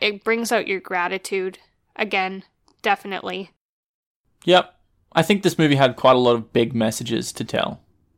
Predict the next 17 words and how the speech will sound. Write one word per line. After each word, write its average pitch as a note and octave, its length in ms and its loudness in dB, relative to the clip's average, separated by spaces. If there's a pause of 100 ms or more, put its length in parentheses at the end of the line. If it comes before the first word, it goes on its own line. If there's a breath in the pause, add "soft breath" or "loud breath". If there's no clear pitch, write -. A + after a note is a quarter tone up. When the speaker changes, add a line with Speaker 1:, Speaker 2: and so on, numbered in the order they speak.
(340 loud breath)
Speaker 2:
And D#3 100 4
I F#3+ 80 6
think F#3 220 2
it - 80 2
deserved B2 380 6
Speaker 1:
Yeah. F#2+ 60 -8
Speaker 2:
Best - 320 2
Picture. G#2+ 440 -4 (180)
It B2+ 240 -2
got B2 220 4
nominated, D3 640 2
but A#2 200 4
it A#2+ 140 -4
got A#2+ 180 2
snubbed B2 420 0
for, A#2 580 2
um, A2+ 440 -2